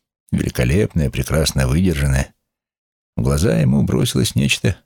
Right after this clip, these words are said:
чрезвычайно для него неприятное. Ноль вошел в ресторан в обществе незнакомой женщины. Это не входило в его планы. Ноль должен был поужинать в отеле и немедленно лечь спать,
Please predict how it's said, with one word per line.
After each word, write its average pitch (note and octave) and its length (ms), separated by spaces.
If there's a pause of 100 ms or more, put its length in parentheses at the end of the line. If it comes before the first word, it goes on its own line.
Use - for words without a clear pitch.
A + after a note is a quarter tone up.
(600)
чрезвычайно F2+ 840
для B1 160
него G#2 180
неприятное. B1 800 (920)
Ноль A2 380 (100)
вошел E2 360
в D#2 80
ресторан A2 540 (680)
в F2 100
обществе C#3 520
незнакомой A2+ 680
женщины. - 580 (960)
Это - 160
не D3 80
входило D#2+ 400
в C#2+ 60
его C#2+ 200
планы. A#1 360 (800)
Ноль D#2+ 240
должен C3+ 340
был B2 140
поужинать A2+ 420
в G#2+ 60
отеле G#2+ 440
и C2+ 40
немедленно B2+ 420
лечь - 240
спать, - 460